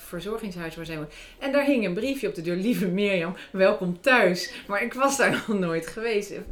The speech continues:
Ik ben dus inderdaad niet twijfelen of het de eerste of de tweede keer was. Maar zo was Vrooman. Die, die, als je hem één keer gesproken had, was je zijn, was je zijn vriend en hoorde je bij zijn leven. En dat was gewoon, dat zegt vooral veel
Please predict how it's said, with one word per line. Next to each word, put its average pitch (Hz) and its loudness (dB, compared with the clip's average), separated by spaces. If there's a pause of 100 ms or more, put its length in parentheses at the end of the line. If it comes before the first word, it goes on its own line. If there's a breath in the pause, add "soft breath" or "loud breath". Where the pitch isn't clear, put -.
(340 loud breath)
Ik 202 -10
ben 202 -2
dus 214 -2
inderdaad 208 -4
niet 202 -4
twijfelen 202 -6
of 180 -16
het - -20
de - -10
eerste 220 -8
of 185 -18
de 185 -8
tweede 196 -8
keer 170 -6
was. 170 -12 (280 loud breath)
Maar 190 0
zo 233 -2
was 160 -6
Vrooman. 226 2
Die, 165 -6
die, 185 -10
als 180 -6
je 165 -6
hem 165 -6
één 214 0
keer 208 -4
gesproken 185 -2
had, 160 -10
was 175 -10
je 185 -10
zijn, 180 -10
was 175 -10
je 214 -12
zijn 233 -8
vriend 240 -2
en 175 -4
hoorde 190 -6
je 175 -8
bij 165 -10
zijn 170 -12
leven. 202 -4 (640 loud breath)
En 180 -6
dat 175 -8
was 160 -12
gewoon, 160 -10
dat 165 -10
zegt 170 -12
vooral 165 -10
veel 175 -10